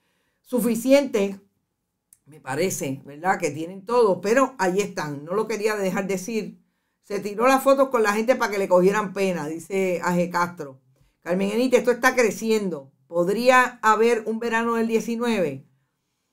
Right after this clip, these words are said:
Yo solamente tengo que decir que lo que yo estoy viendo es mucha combustión, y si no lo han visto, lo colocamos en las redes, un, eh, video que sacó hoy Calle trece,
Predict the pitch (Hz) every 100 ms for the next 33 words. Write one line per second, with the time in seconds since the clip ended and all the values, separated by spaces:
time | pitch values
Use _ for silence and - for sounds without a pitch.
0 | _ _ _ _ - 262 277 294 277 269
1 | 240 208 226 233 220 208 190 226 214 180
2 | 185 175 165 151 226 233 220 208 208 202
3 | 196 190 - 180 165 180 240 285 277 247
4 | 240 - _ 220 208 185 180 233 226 202
5 | 196 - 175 175 190 202 202 220 226 196
6 | 180 180 175 170 160 147 196 208 185 175
7 | 180 196 180 170 - _ _ _ - 254
8 | 269 277 - _ _ _ - 190 175 165
9 | 151 180 196 233 233 226 - 180 165 190
10 | 185 208 208 196 175 175 226 240 226 185
11 | 196